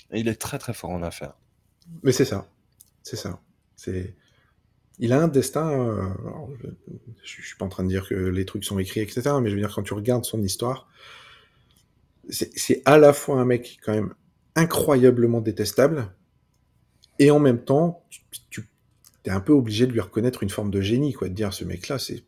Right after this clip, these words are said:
Speaker 2: il... de l'abnégation, il... de la persévérance sur tout ce qu'il a fait, il a jamais lâché le morceau, et cetera. Donc, c'est, c'est un peu comme le mec de McDonald's, en fait, hein. T'as, tu sais, c'est un peu la même chose.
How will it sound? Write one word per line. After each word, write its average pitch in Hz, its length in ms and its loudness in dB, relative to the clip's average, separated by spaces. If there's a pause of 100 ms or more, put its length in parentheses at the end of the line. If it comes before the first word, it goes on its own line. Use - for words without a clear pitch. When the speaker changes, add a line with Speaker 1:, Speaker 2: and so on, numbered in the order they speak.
(1120)
Speaker 2:
il... 87 800 -4 (140)
de 104 160 -4
l'abnégation, 127 920 4
il... 110 420 0
de 104 60 -4
la 104 60 2
persévérance 123 800 0
sur - 160 -10
tout - 120 -8
ce - 60 -6
qu'il 117 160 -6
a 113 60 0
fait, 127 260 2
il 120 100 2
a 92 80 -2
jamais 113 240 2
lâché 123 260 2
le 120 60 -4
morceau, 131 420 0
et 117 60 0
cetera. 123 380 -6
Donc, 120 160 -12
c'est, - 140 -16 (560)
c'est - 100 -2
un 110 60 2
peu 175 100 4
comme 175 160 4
le 135 80 6
mec 143 120 6
de 127 80 2
McDonald's, 123 500 2
en 117 60 0
fait, 104 240 -2
hein. 98 140 -6
T'as, 104 180 -4
tu 95 80 -12
sais, 147 140 0
c'est 135 120 -4
un 104 80 -4
peu 107 80 0
la 139 100 -2
même 117 160 -4
chose. 131 240 -4